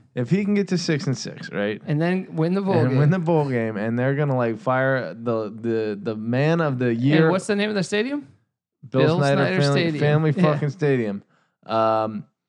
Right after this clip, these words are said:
Speaker 1: yeah, if they fire that guy after he has a winning season, uh, with that program that had averaged, like,
Speaker 2: It's
Speaker 1: one win per year.
Speaker 2: okay, this is my problem with colle-, the way college football's headed, man.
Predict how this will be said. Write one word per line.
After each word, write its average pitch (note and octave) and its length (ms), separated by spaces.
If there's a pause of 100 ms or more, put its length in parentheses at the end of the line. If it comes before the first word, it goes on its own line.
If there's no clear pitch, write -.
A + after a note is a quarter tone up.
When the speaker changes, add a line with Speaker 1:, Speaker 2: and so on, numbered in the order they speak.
(420)
Speaker 1:
yeah, C#3 220
if G#2+ 80
they D#3 140
fire F3 220
that E3+ 120
guy D3+ 140
after C#3 320
he - 20
has C3 140
a A#2 40
winning B2+ 320
season, C3 380
uh, F#2+ 180
with A2+ 180
that B2 200
program C3 400
that A2+ 120
had A2 100
averaged, A#2 360
like, A2 200
Speaker 2:
It's - 100
Speaker 1:
one C3 220
win C3 180
per A#2 100
year. A#2+ 100 (140)
Speaker 2:
okay, E3 140
this A#3+ 240
is D4+ 80
my B3 160
problem C3 560
with C#3 180
colle-, B2+ 260
the C#3+ 80
way C3 120
college A#2+ 260
football's A2+ 220
headed, A2+ 280
man. A#2+ 240